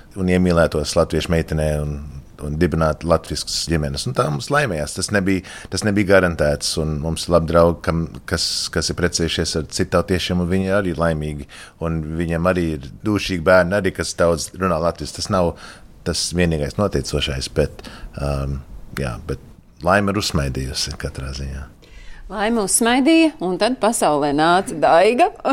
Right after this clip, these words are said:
Speaker 2: <laughs> Es atgādinu, ka es šodien ciemojos Čikāgas priekšpilsētā pie Elisas Freimanes un pie Kalvja Cera un pie Daigas Ceras,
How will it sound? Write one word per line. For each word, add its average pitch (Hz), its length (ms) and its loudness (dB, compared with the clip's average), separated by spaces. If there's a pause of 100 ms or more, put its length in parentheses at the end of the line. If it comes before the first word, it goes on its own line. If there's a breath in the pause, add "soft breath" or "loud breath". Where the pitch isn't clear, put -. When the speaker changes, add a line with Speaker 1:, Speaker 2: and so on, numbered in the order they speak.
(100)
Speaker 2:
<laughs> 202 300 0 (120)
Es 233 100 0 (100)
atgādinu, 202 640 4
ka 190 140 4 (240 loud breath)
es 240 260 2
šodien 196 320 0
ciemojos 180 640 0
Čikāgas 220 560 0
priekšpilsētā 180 880 2 (140)
pie 175 260 0
Elisas 175 640 4
Freimanes 185 800 0
un 170 260 0
pie 165 220 2 (120)
Kalvja 196 540 2
Cera 202 420 4
un 175 300 0
pie 160 220 2
Daigas 185 680 4
Ceras, 208 460 4